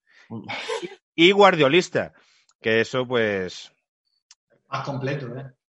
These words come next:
Speaker 2: Sí, sí, sí, sí.
Speaker 1: Oye, oye, yo cuando voy, voy. Yo soy como Cuellar, cuando voy al cruce, voy al cruce. Ya me, me apunto a todo. Claro, claro.
Speaker 2: Claro, oye, y de
Speaker 1: Álvaro
Speaker 2: tre-
Speaker 1: muy raulista, ¿eh? Le has, le has hecho muy feliz con la respuesta de Raúl, ¿eh? Hemos de
Speaker 2: Muy raulista. Eh, entrenadores que hayas tenido, tío, porque los entrenadores siempre son algunos, pues,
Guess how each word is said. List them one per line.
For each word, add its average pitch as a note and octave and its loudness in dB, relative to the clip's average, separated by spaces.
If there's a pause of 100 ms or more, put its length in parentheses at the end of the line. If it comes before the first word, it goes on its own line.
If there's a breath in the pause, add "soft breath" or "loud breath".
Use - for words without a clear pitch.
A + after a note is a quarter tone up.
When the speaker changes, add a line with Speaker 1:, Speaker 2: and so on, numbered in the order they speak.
(140)
Speaker 2:
Sí, - -4
sí, E3 -6
sí, D#3+ -8
sí. E3 -8
Speaker 1:
Oye, A2+ 0
oye, A#2 -2
yo A#2+ -4
cuando C3 0
voy, B2+ 4
voy. A#2 0
Yo G#2+ -8
soy A2+ -8
como A2+ -4
Cuellar, A2 0
cuando G2 -6
voy G#2 -4
al A2 -2
cruce, A#2 -4
voy A#2+ 0
al G#2+ 0
cruce. G#2 -6
Ya G2 -2
me, G#2 -4
me G#2 -6
apunto A2 -2
a G#2+ 0
todo. G#2+ -6 (360)
Claro, G2+ -4
claro. G2+ -6 (220)
Speaker 2:
Claro, D#3 2
oye, A3+ 2
y F3 2
de D3+ 2
Speaker 1:
Álvaro C3 4
Speaker 2:
tre- - 4
Speaker 1:
muy C3+ 2
raulista, B2 4
¿eh? A2+ 4
Le A#2+ 2
has, A2+ -10
le A#2+ 0
has B2 -4
hecho C#3+ -2
muy C3+ 0
feliz B2+ 0
con B2+ 2
la A#2 4
respuesta A2 -4
de G#2 0
Raúl, F#2 -6
¿eh? A2+ -14
Hemos F#2+ -18
de F#2 -10
Speaker 2:
Muy C3+ -8
raulista. A2 -14 (320 loud breath)
Eh, B2+ 4
entrenadores D3 2
que F#3+ 0
hayas F#3 2
tenido, F#3 -2
tío, F#3 -2
porque D#3+ -4
los C3+ -4
entrenadores C3+ 2
siempre E3+ -4
son F3+ 0
algunos, D#3+ 2
pues, A#2+ 0